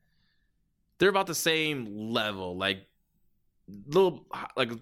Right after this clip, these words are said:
Jay Lethal's a little bit more because he was, you know, on top of the R O H when R O H was still, you know, the number two brand in the United States, and,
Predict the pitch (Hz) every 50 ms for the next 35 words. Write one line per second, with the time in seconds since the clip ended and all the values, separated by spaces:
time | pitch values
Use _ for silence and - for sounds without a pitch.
0 | _ _ _ _ _ _ - 151 160 175 165 170 170 165 160 156 135 127 123 127
1 | 139 139 120 - 120 123 131 127 117 110 - 117 107 104 - 120 117 117 117 113
2 | 104 - - 113 110 104 101 101 92 - - - _ _ - - - - _ _
3 | _ - 120 123 117 - - 113 117 117 117 117 113 113 - - 107 101 101 98
4 | - 98 110 110 107 107 107 110 110 107 - 104 101 98 104 107 104 107 107 104
5 | - 117 107 104 98 95 - - - - _ _ _ - - - - - - 117
6 | 113 107 107 107 107 107 107 - - - 110 101 98 95 98 101 98 101 101 101
7 | 104 107 104 104 104 101 98 98 - _ _ _ _ _ _ _ _ - _ _
8 | _ _ _ _ _ _ _ _ - _ - - - - 151 139 120 110 113 98
9 | 107 110 110 113 113 110 107 107 101 98 98 98 95 92 87 - _ _ _ -
10 | - - - - - - _ _ - 110 110 107 107 117 117 107 - - - 107
11 | 104 104 104 104 110 110 90 - - - 90 85 82 80